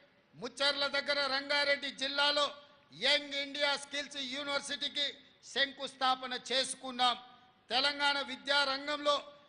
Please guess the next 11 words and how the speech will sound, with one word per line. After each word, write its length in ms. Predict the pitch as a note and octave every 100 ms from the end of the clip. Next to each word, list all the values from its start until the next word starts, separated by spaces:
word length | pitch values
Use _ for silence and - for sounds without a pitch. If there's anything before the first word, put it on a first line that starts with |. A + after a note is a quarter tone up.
| -
ఇదొక 340 | B3 C#4 C#4
విప్లవాత్మక 880 | C4 B3 C#4 C#4+ C#4+ C#4+ C#4+ C#4 C4+
మలుపు 380 | B3+ C4 C#4+ C#4
కాబోతుంది. 1000 | C4 C4 C4+ C4 C4 C4 B3+ B3+ A3 - _ _ -
మన 200 | G#3 C4
పిల్లల 420 | C4 C4 C#4+ C#4+
కొలువులకు 720 | C#4 C4 D4 D4 C#4+ D4 C#4 - - - -
ఇది 140 | B3+
ఒక 180 | C4 C4+
వేదికగా 640 | A3 C4 C#4 C#4 C4+ B3+
మారబోతుంది. 1080 | B3 A#3 C4 C4 B3+ B3+ B3+ B3 B3 A3 -